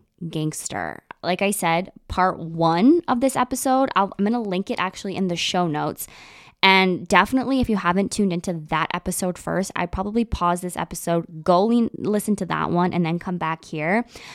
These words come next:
because that episode talks about the why I've been able to do that. And that's very important. That kind of sets the foundation, lots of mindset stuff there.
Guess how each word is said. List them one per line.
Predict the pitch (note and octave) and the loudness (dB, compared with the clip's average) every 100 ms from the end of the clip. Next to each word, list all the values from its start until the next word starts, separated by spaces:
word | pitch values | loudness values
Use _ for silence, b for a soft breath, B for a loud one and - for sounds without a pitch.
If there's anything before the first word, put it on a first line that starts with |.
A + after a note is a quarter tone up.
| B | B
because | G3+ G3 | 0 4
that | F#3 F3 | 6 6
episode | G#3 A#3 A#3+ A3+ | 4 0 0 0
talks | E3+ F3 | 0 0
about | F#3 E3+ E3 - - | 0 0 0 -2 -10
the | E3 F3 | 2 2
why | E3 D3 D3 A#2+ C2+ - | 4 4 6 4 0 -6
I've | D#3+ | -4
been | D#3+ | -4
able | D#3+ D#3+ | -4 -6
to | - | -6
do | D3 | -6
that. | C2+ G1+ - _ - | -6 -8 -16 _ -2
And | E3+ E3+ E3 - b b b | 0 0 -2 -6 b b b
that's | F3 F3+ | 4 4
very | - E3+ E3+ | 2 2 4
important. | F3 F3 D#3+ - | 0 -2 -6 -4
That | E3 | -4
kind | - G3+ | -2 -2
of | |
sets | - - F3 | 0 0 0
the | - | 0
foundation, | G3 G3 F#3 E3+ E3+ E3+ E3 | 0 0 2 0 0 0 2
lots | E3 F3+ | 0 2
of | A3 | 2
mindset | F3+ E3+ E3+ F3 F3+ E3 | 2 2 2 2 -2 -6
stuff | - F3 E3+ | -4 -4 -2
there. | F3 E3 E3+ E3+ | -2 0 0 -2